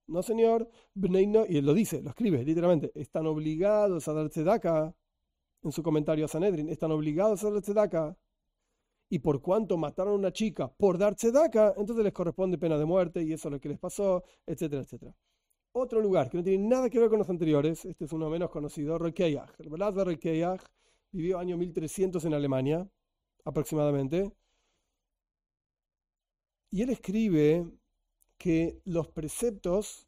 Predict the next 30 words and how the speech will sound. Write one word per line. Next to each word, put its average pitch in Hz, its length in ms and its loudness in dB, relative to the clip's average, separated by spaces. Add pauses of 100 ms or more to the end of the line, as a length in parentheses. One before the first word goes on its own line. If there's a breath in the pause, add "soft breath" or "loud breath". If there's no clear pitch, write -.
hay 202 120 0
preceptos 214 460 -4
que 175 80 -4
Bnei 170 260 2
Noach 202 320 4
están 180 260 -2
obligados, 151 800 -2 (1600)
y 208 100 -6 (260)
todos 247 300 4
los 214 140 2
preceptos 185 540 -2
que 180 100 -4
Bnei 156 200 2
Noach 190 320 4
están 170 260 -2
obligados 160 480 0
a 151 60 -8
cumplir, 208 580 -4 (600)
los 165 240 0
judíos 233 420 4
no 180 320 4
decimos 214 400 2
una 175 160 4
braja, 151 640 2 (760)
una 170 160 0
bendición 165 840 0
por 175 180 -2
cumplir 175 240 2
esos 165 180 0
preceptos. - 640 -12